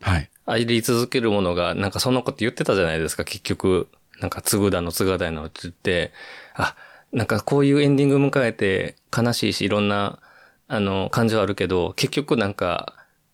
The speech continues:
Speaker 2: 彼の言ってた通りになったなっていう続々感もちょっとあって、なんかこう時間もののすごい面白いとこやなと思いましたね、この言った通りになったっていうのがね、
Speaker 1: うん。
Speaker 2: 最後。ロキの、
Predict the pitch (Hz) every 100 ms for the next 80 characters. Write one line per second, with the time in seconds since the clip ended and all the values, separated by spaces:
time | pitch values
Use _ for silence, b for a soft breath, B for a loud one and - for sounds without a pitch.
0 | - - 139 92 104 107 110 95 95 87
1 | 90 - 101 110 113 95 90 98 - 104
2 | 104 101 85 87 92 - 82 - - 92
3 | 85 95 92 - 85 95 107 123 123 120
4 | 117 117 113 110 - - - - - 104
5 | 117 98 98 104 95 85 90 85 82 87
6 | 85 85 85 87 85 82 80 - _ _
7 | _ _ _ - 101 95 101 95 90 85
8 | 85 95 87 - 90 85 76 - - 87
9 | 78 - 92 - - 147 _ _ b b
10 | b b b _ _ - 143 131 208 196